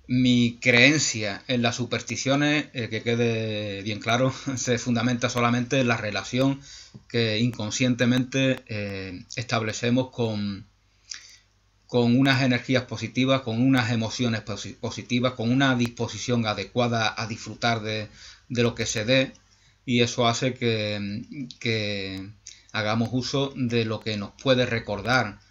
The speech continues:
esa disposición, esas emociones o esas buenas vibraciones. Eso es todo por el momento. Gracias, feliz día, un abrazo y hasta una nueva oportunidad.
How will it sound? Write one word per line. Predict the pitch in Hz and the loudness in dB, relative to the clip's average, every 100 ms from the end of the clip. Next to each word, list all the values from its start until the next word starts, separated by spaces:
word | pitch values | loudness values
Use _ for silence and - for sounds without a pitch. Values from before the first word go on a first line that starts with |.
| _ _ _ - | _ _ _ -10
esa | 117 120 | -2 -2
disposición, | 113 - 110 110 123 135 131 | -2 -4 -6 -4 0 2 2
esas | 117 107 | 0 -2
emociones | 113 110 - 127 135 139 139 - _ _ _ _ _ _ | -2 -4 0 2 2 0 -4 -16 _ _ _ _ _ _
o | 120 117 | -2 0
esas | 131 117 | 0 0
buenas | 113 120 113 110 107 - | 0 0 0 -2 -4 -8
vibraciones. | 127 117 110 104 107 92 85 - _ _ _ _ _ _ _ _ - _ _ _ _ | -2 0 0 -4 -6 -8 -10 -16 _ _ _ _ _ _ _ _ -20 _ _ _ _
Eso | - 127 | -6 -4
es | 120 | 0
todo | 135 143 139 | 2 2 0
por | 127 | 0
el | |
momento. | 117 131 135 156 151 147 - | 2 2 2 2 2 -2 -2
Gracias, | 127 131 151 151 143 | -2 2 2 2 -2
feliz | - 113 117 | -6 -2 2
día, | 139 143 151 147 _ _ | 4 4 2 -2 _ _
un | 120 120 | 0 2
abrazo | 120 135 - 151 151 - | 4 2 2 0 0 0
y | 127 120 | 0 2
hasta | 107 - 113 107 | 0 -2 -4 0
una | 113 117 | 2 2
nueva | 117 113 107 104 - | 2 2 -2 -4 -10
oportunidad. | - 107 104 104 92 78 | -8 -8 -8 -8 -10 -14